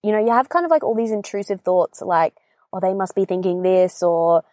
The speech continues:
"This, the vibe changed, so they must be off me now," and, like, all these silly little things, and they cause you to almost pick fights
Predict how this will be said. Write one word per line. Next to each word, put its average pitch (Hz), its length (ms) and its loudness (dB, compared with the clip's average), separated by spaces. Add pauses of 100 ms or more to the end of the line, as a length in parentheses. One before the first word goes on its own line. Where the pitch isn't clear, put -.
(240)
"This, 202 360 -2
the 208 100 4
vibe 196 400 4
changed, 196 500 0
so 180 380 2
they 190 140 2
must 196 200 -6
be 185 160 -6
off 190 240 0
me 196 140 -4
now," 180 480 2
and, 170 140 -6
like, 165 320 -2 (1120)
all 269 240 0
these 285 320 0
silly 254 420 0
little 233 200 4
things, 214 400 0
and 196 120 0
they 196 100 2
cause 226 420 -2
you 294 160 -2
to - 140 -6
almost 190 580 -2 (420)
pick - 280 -4 (300)
fights - 760 0